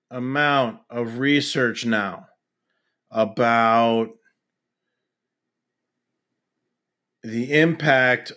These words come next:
of C B D in the actual treatment of cancer. And, you know, and how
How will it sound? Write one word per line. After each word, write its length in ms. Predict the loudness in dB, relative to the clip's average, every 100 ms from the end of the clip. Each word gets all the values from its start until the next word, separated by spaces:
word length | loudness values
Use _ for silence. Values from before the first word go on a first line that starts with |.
| -4
of 1000 | 0 2 2 0 0 -4 -8 -14 -20 -20 _ _ _ _ _ _ _ _ _ _
C 300 | -10 -4 -2
B 160 | 0 -2
D 680 | -2 -2 0 0 -2 -4 -14 _ _ _ _
in 600 | -2 2 4 2 2 0
the 180 | 0 0
actual 480 | 2 2 0 0 -2
treatment 720 | -2 2 4 4 4 2 0 -8 _ _ 0
of 680 | 4 6 6 4 -2 -8 -16
cancer. 560 | -2 0 0 -2 -10 -14 _ _ _ _ _ _ _ _ _ _ _ _ _ _ _ _ _ -4
And, 260 | -2 -2
you 140 | -4 0
know, 360 | 2 2 0 -2
and 200 | -2 0
how 460 | 2 4 4 2